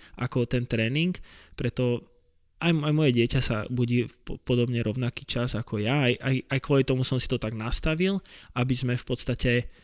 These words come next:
či je pondelok, alebo sobota, nedela,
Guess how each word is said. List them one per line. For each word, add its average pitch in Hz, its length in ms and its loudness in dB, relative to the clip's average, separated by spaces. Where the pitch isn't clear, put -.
či - 160 4
je 139 80 6
pondelok, 135 560 4
alebo 117 300 0
sobota, 123 400 0
nedela, 120 580 0